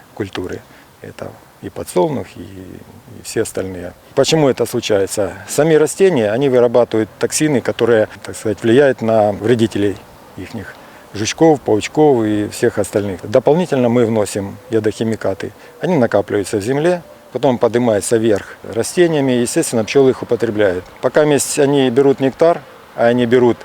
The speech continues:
столько, сколько сами весят. То есть одна десятая грамма пчела весит, и одну десятую грамма пчела набирает в зобик. Когда она приносит, э, в улей, этот нектар концентрируется, то есть влажность уже там, э, четырнадцать процентов и меньше. Опять зимой они пере-,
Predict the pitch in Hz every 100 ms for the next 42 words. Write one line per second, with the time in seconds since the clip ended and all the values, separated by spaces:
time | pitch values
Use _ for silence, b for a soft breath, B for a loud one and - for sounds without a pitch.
0 | B B B - - 160 - 104 - 120
1 | 113 - 127 123 104 - - 104 104 -
2 | 90 110 101 - - 123 123 107 - 110
3 | 107 104 113 104 98 - - - 156 196
4 | 185 - 180 - 131 131 127 123 151 139
5 | 120 139 120 117 165 170 110 104 - 117
6 | 131 156 110 101 131 127 101 98 92 -
7 | - 123 143 160 156 143 147 143 143 123
8 | - 151 151 202 190 104 104 - - 143
9 | 131 139 - 170 143 127 165 131 110 104
10 | 101 107 104 117 107 - 113 156 151 135
11 | - 104 107 - 101 101 B B B -
12 | 107 101 131 151 185 170 135 143 131 143
13 | 120 107 104 135 120 104 92 - 131 -
14 | 127 101 127 131 101 101 127 135 - 127
15 | 120 120 117